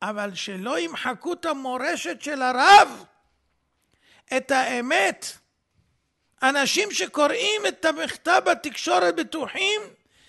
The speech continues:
שהרב עובדיה זרק את אמסלם בגלל שהוא התראיין לתקשורת. מוטב שאריה דוראי יבהיר את הדברים עוד היום.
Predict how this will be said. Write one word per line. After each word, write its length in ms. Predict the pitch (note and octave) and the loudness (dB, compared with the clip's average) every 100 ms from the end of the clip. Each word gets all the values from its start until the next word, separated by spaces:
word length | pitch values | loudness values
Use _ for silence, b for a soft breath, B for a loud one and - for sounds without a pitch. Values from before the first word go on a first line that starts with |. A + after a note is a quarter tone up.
| _ - | _ -14
שהרב 560 | - A#3+ A#3+ D4 F4 | -2 0 2 4 4
עובדיה 640 | C4 C4+ B3 D4+ D#4+ D#4+ | 2 0 0 -2 -2 -4
זרק 500 | B3 A#3 G#3+ C#4 D#4 | -4 -4 -2 -4 -4
את 160 | C#4+ - | -10 -8
אמסלם 680 | A#3 F#3+ - A#3 D4+ D#4+ C#4+ | -10 -8 -6 -6 -4 -8 -10
בגלל 360 | A#3 G#3+ C#4 | -14 -8 -8
שהוא 180 | C4+ C#4+ | -8 -14
התראיין 460 | G#3 A3+ A3 C4 D4 | -12 -10 -8 -10 -10
לתקשורת. 1000 | C#4 _ G3+ - - A#3+ C#4 - - _ _ _ _ _ _ - | -14 _ -20 -16 -10 -8 -8 -10 -16 _ _ _ _ _ _ -14
מוטב 500 | A#3 C4+ - F4+ F#4+ | -10 -8 6 8 8
שאריה 840 | - F4 E4+ D4+ F#4 F#4+ F4 F#4 F#4 | 6 2 2 6 6 6 2 2 2
דוראי 680 | C#4+ F4 F#4 F4+ E4 F#4 F#4+ | 4 6 6 4 0 2 4
יבהיר 440 | E4+ D4+ D4 G4 | 4 2 0 0
את 120 | - | 0
הדברים 560 | F4+ E4+ E4+ F4+ G4+ G4 | -2 0 2 2 0 -2
עוד 320 | F4 F#4+ F#4+ | 6 6 8
היום. 580 | F#4 G4 F#4+ G#4 G#4 | 4 6 10 12 12